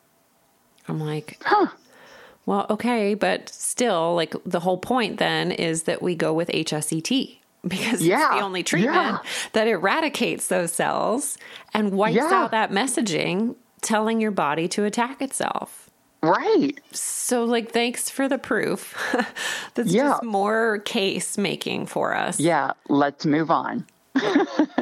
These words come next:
Speaker 1: And let's make H S C T available for everyone.
Speaker 2: Yeah. And,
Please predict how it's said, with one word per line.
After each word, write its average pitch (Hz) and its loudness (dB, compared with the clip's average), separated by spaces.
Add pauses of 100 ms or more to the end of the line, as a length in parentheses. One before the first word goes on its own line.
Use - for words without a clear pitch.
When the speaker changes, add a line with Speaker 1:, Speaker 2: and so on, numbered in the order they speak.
(320)
Speaker 1:
And 190 -2
let's 214 -2
make 226 0
H 214 0
S 196 0
C 196 0
T 190 0
available 156 -2
for 147 -4
everyone. 139 -4 (460)
Speaker 2:
Yeah. 139 2 (320)
And, 165 0